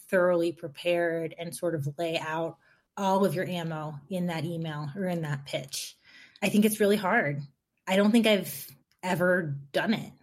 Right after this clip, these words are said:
Like, I've never pitched, uh, I've never successfully pitched, uh, an outlet that I am not already a part of. I think it's really, really difficult. <laughs>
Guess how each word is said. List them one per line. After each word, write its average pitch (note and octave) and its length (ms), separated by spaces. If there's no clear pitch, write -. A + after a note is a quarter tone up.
Like, F#3+ 160
I've G#3 220
never G#3 340
pitched, - 840
uh, F#3 400
I've G3+ 160
never B3+ 200
successfully G3+ 720
pitched, - 720
uh, D#3+ 460
an F3 120
outlet C#3+ 420
that C#3 160
I D3+ 360
am D#3+ 160
not D3+ 320
already D#3 280
a D3 60
part C#3+ 300
of. - 360
I F#3 60
think F#3 160
it's D#3+ 120
really, D#3+ 320
really D3+ 220
difficult. C#3+ 800
<laughs> - 60